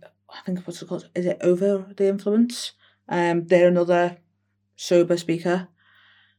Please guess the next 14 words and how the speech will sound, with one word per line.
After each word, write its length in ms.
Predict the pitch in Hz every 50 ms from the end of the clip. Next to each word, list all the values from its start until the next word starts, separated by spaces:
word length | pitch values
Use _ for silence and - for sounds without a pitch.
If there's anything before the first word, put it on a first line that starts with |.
| _ _ _ _ _ _ _ _
There 120 | 190 196
are 140 | 190 190 185
so 320 | 185 - - 208 190 185
many 400 | 190 185 180 180 180 180 175 180 - _ _ _ _
resources 440 | 175 170 170 170 - 190 180 175 175
out 180 | 175 160 160 170
there 320 | 180 175 175 175 175 - _ _ _ _ _ _ _
if 160 | - 160 -
you 60 | 160 156
take 240 | - - - -
the 40 | -
time 220 | - - 160 156 151
to 100 | - 156
look. 300 | 147 131 92 - -